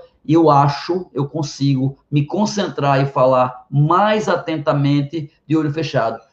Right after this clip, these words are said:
Comecei e funcionou, Ariane, por isso. É, né? Ok. Ah, meu Deus, você tem uma agonia, né? Desculpa, Ariane, viu?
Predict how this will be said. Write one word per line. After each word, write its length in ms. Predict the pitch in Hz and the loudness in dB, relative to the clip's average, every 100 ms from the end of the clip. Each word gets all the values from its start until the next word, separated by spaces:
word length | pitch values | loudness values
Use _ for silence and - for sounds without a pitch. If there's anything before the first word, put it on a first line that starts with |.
| _ | _
Comecei 800 | - 175 185 - 170 185 208 - - | -8 -6 -6 -4 2 2 2 -4 -10
e 60 | 214 | -8
funcionou, 540 | 233 208 214 160 143 | -6 -4 -2 0 2
Ariane, 380 | 131 123 117 123 | 0 0 -4 -6
por 180 | 208 180 | -6 -2
isso. 440 | 131 - 123 - _ _ _ _ _ _ - | -4 -4 -10 -10 _ _ _ _ _ _ -4
É, 160 | 139 | -2
né? 280 | 127 127 - | 0 -2 -4
Ok. 1000 | 127 120 - 123 127 147 160 175 180 - _ _ _ _ _ _ _ _ _ _ _ _ _ _ _ _ _ _ _ _ _ _ _ - | -6 -8 -6 -2 0 0 0 0 -2 -8 _ _ _ _ _ _ _ _ _ _ _ _ _ _ _ _ _ _ _ _ _ _ _ -2
Ah, 220 | 139 151 | 2 4
meu 140 | 147 | 2
Deus, 160 | 135 135 | 2 0
você 80 | - | -4
tem 180 | 170 175 | -6 0
uma 120 | 170 | 0
agonia, 420 | 170 175 151 151 | 0 -2 -2 0
né? 140 | 143 | 0
Desculpa, 600 | 147 208 - 175 165 139 | 0 -2 -4 0 0 2
Ariane, 460 | 143 139 131 131 143 | 2 2 2 2 2
viu? 600 | 143 151 165 226 - - | 2 2 4 2 -2 -12